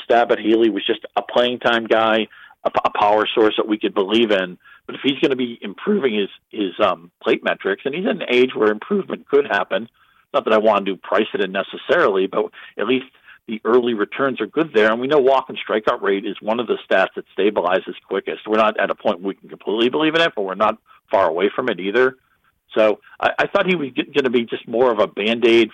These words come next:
fix, and maybe you wouldn't even hold him so long, you know, if, if Andujar did come back or something like that, although it seems like he probably won't.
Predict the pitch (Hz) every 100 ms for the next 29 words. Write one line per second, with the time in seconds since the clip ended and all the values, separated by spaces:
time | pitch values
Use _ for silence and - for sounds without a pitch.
0 | - 120 107 - 104 90 - - - 110
1 | 113 113 117 110 117 113 104 - 107 107
2 | 104 117 104 107 101 104 104 101 87 -
3 | 107 - 104 95 92 101 - 95 - 92
4 | 90 95 95 95 95 104 87 87 90 -
5 | 90 90 90 - 107 90 - 90 95 92
6 | 90 92 90 107 104 87